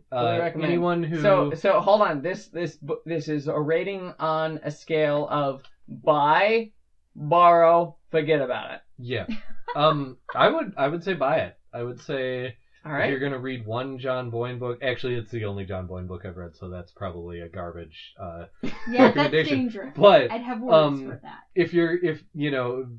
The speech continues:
Speaker 2: uh, as far, if you like historical fiction at all, if you like, if you're interested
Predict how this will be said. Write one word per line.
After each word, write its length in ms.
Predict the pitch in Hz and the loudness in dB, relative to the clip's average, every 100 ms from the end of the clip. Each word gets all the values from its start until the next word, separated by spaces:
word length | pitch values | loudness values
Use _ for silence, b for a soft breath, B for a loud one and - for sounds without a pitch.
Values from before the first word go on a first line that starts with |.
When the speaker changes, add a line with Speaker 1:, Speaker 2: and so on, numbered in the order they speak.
| 139 | -4
Speaker 2:
uh, 340 | 131 127 120 123 | 0 0 0 -4
as 100 | 117 | -4
far, 200 | 170 156 | 0 2
if 240 | 147 143 | 0 -4
you 120 | 139 120 | -8 -6
like 240 | 123 131 | -4 -4
historical 540 | 127 - 151 147 147 139 | -6 -10 -6 -4 -6 -4
fiction 360 | 147 - 143 | -4 -4 -6
at 100 | 135 | -4
all, 340 | 131 131 123 120 | 0 0 0 -2
if 180 | 117 123 | -8 -12
you 120 | 113 | -10
like, 300 | 104 110 113 | -6 -6 -6
if 140 | 120 113 | -8 -12
you're 160 | 113 | -12
interested 800 | 117 110 117 110 104 - 107 110 | -10 -12 -8 -10 -10 -10 -8 -6